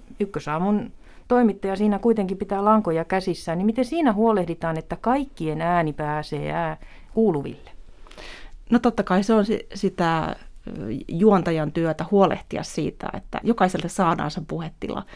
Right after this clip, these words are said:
Speaker 2: Toiset on, on aktiivisempia keskusteluissa ja ovat hanakampia ottamaan tavallaan sen oman tilansa ja tulemaan siihen haastatteluun, tulemaan niiden omien mielipiteittensä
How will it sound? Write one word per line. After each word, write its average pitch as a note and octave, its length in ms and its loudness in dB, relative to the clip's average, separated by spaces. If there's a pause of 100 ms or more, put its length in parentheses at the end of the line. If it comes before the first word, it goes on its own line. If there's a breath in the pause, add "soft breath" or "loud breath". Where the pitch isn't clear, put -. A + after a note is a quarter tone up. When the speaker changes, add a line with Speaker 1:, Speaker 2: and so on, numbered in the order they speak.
(420 loud breath)
Speaker 2:
Toiset A3+ 320 4
on, E3+ 420 0
on D3+ 260 0
aktiivisempia A#3+ 880 2
keskusteluissa G#3 960 0
ja E3 120 0
ovat D#3+ 240 0
hanakampia F3 800 2
ottamaan F#3 640 4 (440 loud breath)
tavallaan D#3 320 2
sen - 140 -6
oman F3+ 340 6
tilansa E3 380 2
ja E3+ 100 0
tulemaan E3 440 4
siihen F3 260 -2
haastatteluun, D3 580 -2
tulemaan F3 360 4
niiden D#3 220 -2
omien D#3+ 300 0
mielipiteittensä D3 760 -4